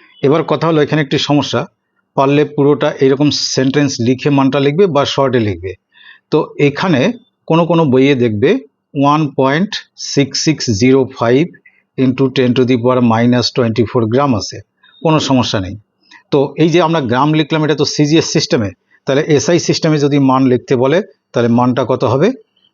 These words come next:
ওয়ান পয়েন্ট সিক্স সিক্স জিরো সিক্স বা ফাইভ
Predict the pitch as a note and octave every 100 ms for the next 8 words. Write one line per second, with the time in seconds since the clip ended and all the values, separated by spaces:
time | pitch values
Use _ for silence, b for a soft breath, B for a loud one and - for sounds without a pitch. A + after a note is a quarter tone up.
0 | _ - C3+ C#3+ C#3 C3 B2+ C#3+ E3 -
1 | _ _ - - C#3+ C#3+ C#3+ - C#3 C#3
2 | C#3 - - _ _ G#2+ G2 C3 C#3 C#3
3 | - C#3 C3 B2 B2 B2+